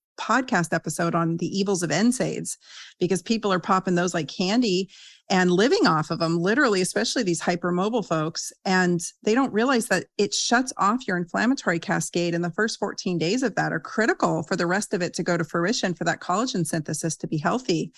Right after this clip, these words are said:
And so they're just shooting themselves in the foot daily to heal. So they're making a bad situation about a million times worse. And that's the modern medical approach to pain. It's,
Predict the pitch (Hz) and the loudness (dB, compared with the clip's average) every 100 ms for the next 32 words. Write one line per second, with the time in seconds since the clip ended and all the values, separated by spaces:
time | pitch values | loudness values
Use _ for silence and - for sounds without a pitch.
0 | - - - - - 185 185 170 - 202 | -20 -18 -18 -6 2 4 4 2 0 2
1 | 196 214 233 - 302 254 202 - 208 196 | 0 0 -2 0 2 2 2 2 0 0
2 | 196 180 - 214 156 196 214 196 151 170 | 0 -2 0 -2 0 2 2 2 -2 -6
3 | _ _ _ - 196 254 220 117 170 - | _ _ _ 0 2 4 2 2 -6 -12
4 | _ - 220 214 240 254 302 269 185 180 | _ -2 2 4 4 4 4 4 4 2
5 | 202 208 180 180 175 170 170 165 160 160 | 2 -2 -2 0 0 0 0 0 0 2
6 | 170 175 180 170 160 151 175 165 156 - | 2 2 0 0 -2 0 2 2 2 -2
7 | - - 185 185 202 - 185 180 180 175 | -8 -6 0 2 2 2 2 4 2 2
8 | 175 190 170 160 160 - _ _ - - | 0 0 -2 -2 -2 -6 _ _ -12 0
9 | 185 196 165 - - 151 185 170 160 - | 2 2 0 -2 -4 -2 0 0 -2 -4
10 | - | -6